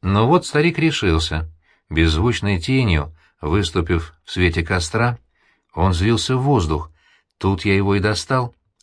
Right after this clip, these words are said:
С одной пули в голову. Амба перекувыркнулся, мяукнул жалобно и напоследок все же придавил одну из собачек,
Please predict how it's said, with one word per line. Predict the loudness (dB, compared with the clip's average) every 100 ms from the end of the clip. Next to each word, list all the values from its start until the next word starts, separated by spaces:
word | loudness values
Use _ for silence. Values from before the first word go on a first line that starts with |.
| _ _ _ _ _ -8
С | -2
одной | 2 4 2
пули | 2 4 4
в | 4
голову. | 4 4 4 2 -2 -12 _ _ _ _
Амба | -2 0 0 0 0 -4 _ _ _ -4
перекувыркнулся, | 0 0 2 0 2 0 0 0 -4 -6 -10 _
мяукнул | -2 2 2 0 -2 -2
жалобно | 0 2 2 2 -4 -6 _ _ _ _
и | -2
напоследок | 0 0 -2 -2 0 0 -4 _ _ _
все | -4 -2
же | 0 0
придавил | -2 -2 0 2
одну | 2 2 0
из | 0
собачек, | -2 0 -2 -4 -8